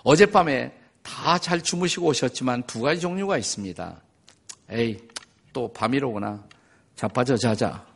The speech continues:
그러고 주무신 분들도 있고 또 어떤 분들은 하루를 잘 주셔서 감사합니다. 이 밤의 안식을 위해서 다시 주님 앞에 나를 맡깁니다.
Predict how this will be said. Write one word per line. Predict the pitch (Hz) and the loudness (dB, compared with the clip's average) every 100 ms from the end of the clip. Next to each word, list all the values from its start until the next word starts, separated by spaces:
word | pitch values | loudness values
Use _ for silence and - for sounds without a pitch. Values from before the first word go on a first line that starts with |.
| - - - - | -20 -20 -20 -16
그러고 | - 110 107 110 | -2 2 2 2
주무신 | 120 120 120 | 2 2 2
분들도 | 113 101 107 131 | -4 -2 0 0
있고 | 90 - 117 117 175 - - - | 0 0 0 0 -4 -16 -16 -4
또 | |
어떤 | 120 135 135 | -2 0 0
분들은 | 131 127 131 135 - - _ | 2 2 2 -2 -10 -20 _
하루를 | - - 110 101 107 | -10 -4 -2 -2 -4
잘 | - - - 120 | -6 -12 -14 -10
주셔서 | 160 143 135 143 | -6 -2 0 0
감사합니다. | 127 113 120 113 101 101 95 - _ _ _ _ - - - _ _ - | -2 -2 -2 -4 -6 -10 -12 -18 _ _ _ _ -20 -20 -20 _ _ -2
이 | 131 | 4
밤의 | 143 160 165 | 6 8 8
안식을 | 156 175 185 180 180 | 6 6 0 0 0
위해서 | 165 156 156 | 2 0 -2
다시 | 147 139 123 135 | -2 -2 -2 -2
주님 | 131 127 | 0 2
앞에 | 117 - | 2 0
나를 | 117 104 113 | -2 0 -2
맡깁니다. | 110 101 - 101 95 95 98 | -2 -4 -8 -10 -10 -12 -16